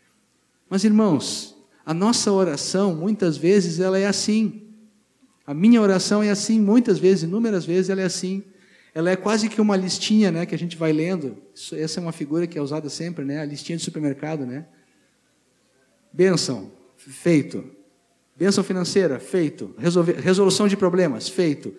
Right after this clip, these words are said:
Oração pelos incrédulos, feito. Oração pela minha família, feito. Em nome de Jesus, amém, feito. Vamos lá, vamos embora.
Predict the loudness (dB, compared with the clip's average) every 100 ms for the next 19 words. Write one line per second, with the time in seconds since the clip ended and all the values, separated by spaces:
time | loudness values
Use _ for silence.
0 | -14 -4 -2 0 0 2 2 2 0 0
1 | 0 -2 -4 -4 -4 -4 -8 -6 -4 -4
2 | -6 -6 -6 -4 -4 -6 -2 0 0 -2
3 | -14 -20 _ _ _ -8 -2 0 2 4
4 | 4 4 2 0 0 0 0 0 0 -6
5 | -12 -6 -2 -2 -4 -12 -8 -2 -2 -2